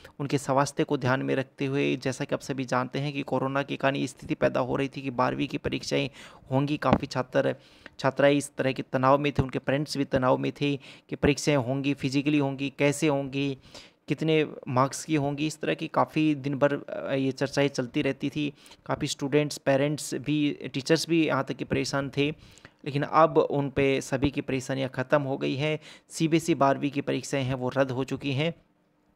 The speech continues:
अब ये, अ, जो मार्क्स मिलेंगे वो स्टूडेंट को पीछे के, अ, परफॉर्मेंस के आधार पर मार्क्स दिए जाएंगे। अभी हो सकता है कि, अ,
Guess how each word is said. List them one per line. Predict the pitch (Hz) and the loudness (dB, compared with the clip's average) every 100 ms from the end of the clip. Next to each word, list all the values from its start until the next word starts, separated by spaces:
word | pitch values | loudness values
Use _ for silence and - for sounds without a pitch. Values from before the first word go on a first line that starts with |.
| _ _ _ - - - - | _ _ _ -20 -18 -12 0
अब | 160 180 | 4 6
ये, | |
अ, | 180 - 131 143 127 | 4 4 6 6 4
जो | 123 139 135 131 - | 4 4 6 4 0
मार्क्स | 123 123 147 - | 2 4 4 4
मिलेंगे | 135 131 147 135 | 0 2 2 0
वो | 135 131 | 0 -2
स्टूडेंट | - 135 135 143 | -4 -4 -2 -4
को | - | -6
पीछे | 156 - 139 - 160 | -4 -2 0 2 2
के, | 160 156 151 | 4 2 2
अ, | - - _ _ - | -4 -20 _ _ 0
परफॉर्मेंस | 139 139 135 - 143 143 160 - | 4 4 4 4 4 4 2 0
के | - | 0
आधार | 139 120 131 | 2 2 0
पर | 135 139 | 2 2
मार्क्स | 123 127 135 - | 2 0 -2 -4
दिए | 135 | -4
जाएंगे। | 127 135 143 160 | -2 -2 0 -2
अभी | - 143 143 | 0 -2 -2
हो | 131 151 | 0 2
सकता | 180 - - | 2 0 -2
है | 143 | -2
कि, | 139 | 2
अ, | 135 | 0